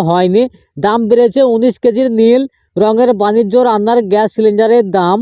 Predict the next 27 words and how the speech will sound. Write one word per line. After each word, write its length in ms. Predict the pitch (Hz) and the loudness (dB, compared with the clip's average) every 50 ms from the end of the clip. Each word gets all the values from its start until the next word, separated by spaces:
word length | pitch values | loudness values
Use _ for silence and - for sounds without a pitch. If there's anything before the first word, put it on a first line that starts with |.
| 240 202 _ _ - 170 226 | -4 -8 _ _ 0 2 2
এর 100 | 262 269 262 - | 2 0 0 -2
ফলে 220 | 233 233 240 262 262 254 240 233 233 | -2 0 2 2 2 2 2 0 0
একই 200 | 226 - 277 262 233 | -2 -4 -6 -6 -4
মার্চ 180 | 226 226 - - - | -4 -4 -4 -2 -2
থেকে 160 | - 240 233 254 254 - 233 | -2 0 0 0 0 2 0
কলকাতায় 440 | 214 220 220 233 208 202 254 247 240 | 0 0 0 -2 -2 0 0 0 0
রান্নার 380 | 226 214 208 208 214 226 247 269 269 - _ _ _ _ _ _ _ _ _ _ - | 0 0 0 0 0 0 0 -2 -4 -8 _ _ _ _ _ _ _ _ _ _ -8
বাণিজ্যিক 440 | 139 160 185 220 240 220 208 262 247 208 185 165 | -4 -2 0 0 0 0 0 -2 -4 -2 -2 -2
গ্যাস 180 | 220 226 240 240 - | 0 0 -2 -2 -2
সিলিন্ডারের 420 | - 240 240 240 254 254 269 254 196 185 | -2 -2 0 0 0 0 0 0 0 -2
দাম 140 | 208 220 233 247 208 | -2 -2 -2 -2 -2
চব্বিশ 280 | - 220 208 226 262 - - | -2 0 0 0 -2 -2 -2
টাকা 160 | 254 240 247 254 214 202 | -2 -2 -2 0 2 2
বেড়ে 180 | 233 240 254 226 | 2 2 2 2
হলো 180 | 202 208 226 240 254 262 247 220 | 2 2 2 2 2 2 2 0
উনিশশো 300 | 214 247 220 - - 254 247 233 | 0 -2 -2 0 0 0 0 0
এগারো 240 | 214 202 226 240 240 185 214 | 0 0 0 0 0 0 -2
টাকা, 220 | 208 190 196 220 233 220 180 | -2 -2 0 0 0 0 0
যা 120 | 202 220 226 240 247 254 - _ _ _ _ _ _ _ _ _ - | 0 0 2 0 0 -2 -6 _ _ _ _ _ _ _ _ _ -2
ঊনত্রিশে 640 | 190 220 240 254 247 - 262 254 269 240 208 269 294 214 | 0 2 2 2 2 0 0 0 0 2 2 0 0 0
ফেব্রুয়ারি 360 | 247 240 226 233 254 254 277 233 - | 0 0 0 2 2 0 0 0 0
পর্যন্ত 300 | 240 220 214 247 240 226 262 240 - | 0 0 2 0 0 0 -2 -2 -2
ছিল 140 | - 233 226 254 254 240 | -2 0 0 0 0 0
আঠারোশো 400 | 214 - 226 233 240 233 - 254 247 185 | -2 -2 -2 -2 -2 -2 0 -2 -2 -2
সপ্তাশি 400 | - 214 - - 240 185 180 247 220 - 202 | -4 -4 -4 -2 -4 -2 -4 -6 -4 -2 -2
টাকা। 220 | 175 147 - 208 220 226 - _ _ _ _ _ _ _ _ _ - | -2 0 0 -2 -2 -2 -6 _ _ _ _ _ _ _ _ _ 0
এদিকে 380 | 208 226 247 220 269 226 269 | 2 2 2 2 0 0 0